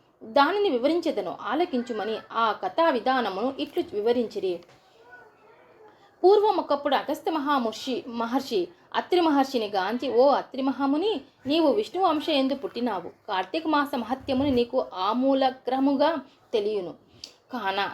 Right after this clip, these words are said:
దాని నాకు వివరింపుము" అని కోరెను. అంత అత్రి మహాముని, "కుంభ సంభవ, నీవడిగిన ప్రశ్న వాసుదేవునికి ప్రీతికర మగుటచే ఉత్తమమైనది. కార్తీక మాసముతో సమానమైన మాసము,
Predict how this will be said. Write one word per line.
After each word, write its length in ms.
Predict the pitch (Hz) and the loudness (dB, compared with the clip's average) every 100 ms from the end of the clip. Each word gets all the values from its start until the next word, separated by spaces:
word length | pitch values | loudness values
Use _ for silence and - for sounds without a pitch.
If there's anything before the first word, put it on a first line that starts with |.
| 196 | 2
దాని 320 | 285 370 403 | 2 4 2
నాకు 260 | 285 277 285 | 2 2 0
వివరింపుము" 680 | 214 277 277 254 202 196 - | 0 0 0 -2 -6 -8 -6
అని 140 | 277 | -8
కోరెను. 380 | - 196 190 165 - | 0 0 0 -6 -12
అంత 260 | 214 233 | -12 -6
అత్రి 440 | 220 175 - - 285 | -6 -6 -10 -10 -4
మహాముని, 560 | 294 240 233 208 202 - - - | -2 -2 -4 -6 -8 -12 -20 -4
"కుంభ 240 | 359 370 381 | 0 4 4
సంభవ, 640 | 339 240 247 208 196 170 - _ _ _ 277 | 2 0 2 2 2 -2 -10 _ _ _ 0
నీవడిగిన 540 | 349 277 202 285 381 | 2 4 4 4 2
ప్రశ్న 340 | 247 254 - | 2 -2 -2
వాసుదేవునికి 840 | 240 160 226 359 320 302 269 262 262 | -2 0 -2 -2 0 0 0 -2 -4
ప్రీతికర 520 | - 214 294 285 262 | -8 -6 -4 0 0
మగుటచే 680 | 220 202 240 226 226 208 180 - _ | -2 -2 -2 -2 0 0 -2 -10 _
ఉత్తమమైనది. 840 | 285 311 - 339 294 208 208 175 156 - _ _ - | -6 -4 -4 0 0 0 -4 -8 -10 -16 _ _ -2
కార్తీక 400 | 202 208 339 381 | -2 0 -2 2
మాసముతో 580 | 311 277 277 269 262 247 | 2 2 2 2 2 2
సమానమైన 680 | 240 214 214 208 202 190 | 0 -2 -2 -4 -4 -6
మాసము, 580 | 185 180 233 277 277 392 | -2 -2 -2 -2 -2 -4